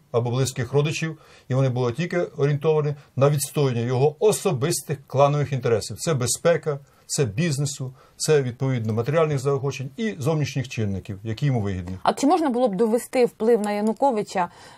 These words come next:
Speaker 2: е, Колісніченка, табачника Кремля?
Speaker 1: Е, я хочу відзначити, що, е, і Росія активно використовувала фактор,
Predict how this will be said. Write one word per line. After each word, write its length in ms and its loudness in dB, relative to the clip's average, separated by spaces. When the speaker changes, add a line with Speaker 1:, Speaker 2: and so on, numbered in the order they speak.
Speaker 2:
е, 340 -2
Колісніченка, 580 0
табачника 640 -2
Кремля? 420 -4
Speaker 1:
Е, 40 -2
я 160 -4
хочу 200 -6
відзначити, 420 -2
що, 320 2
е, 760 2
і 140 -2
Росія 460 0
активно 440 -2
використовувала 560 0
фактор, 380 0